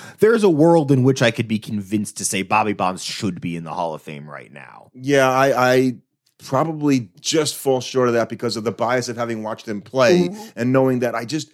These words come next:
Speaker 2: when I watched him, he seemed like the third guy on the Giants.
Speaker 1: Right, right. I think, yeah, I guess the thing is when I'm third to Willie Mays and Willie McCovey.
Speaker 2: True, true, true.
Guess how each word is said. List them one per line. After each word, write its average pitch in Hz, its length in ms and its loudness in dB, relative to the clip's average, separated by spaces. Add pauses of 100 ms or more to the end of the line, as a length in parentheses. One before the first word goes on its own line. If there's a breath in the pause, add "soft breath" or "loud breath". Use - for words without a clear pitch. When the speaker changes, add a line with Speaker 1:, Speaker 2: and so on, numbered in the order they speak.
(160 soft breath)
Speaker 2:
when 123 120 -8
I 127 80 0
watched 147 340 -2
him, 123 100 -8
he 127 120 -6
seemed 131 320 -4
like 113 300 -4
the 131 100 0
third 120 320 0
guy 117 300 2
on 101 80 -2
the 110 80 0
Giants. 123 440 0
Speaker 1:
Right, 165 220 2
right. 127 160 0
I 123 80 2
think, 143 160 0 (140)
yeah, 113 300 0
I 123 40 -2
guess 123 160 0
the 127 140 -2
thing 139 180 2
is 120 140 0
when 123 120 -2
I'm 120 140 -2
third 135 320 2
to 131 80 4
Willie 127 300 4
Mays 113 400 2
and 98 120 -2
Willie 104 220 0
McCovey. 98 600 -2 (180)
Speaker 2:
True, 110 220 0 (580)
true, 117 200 2
true. - 40 -12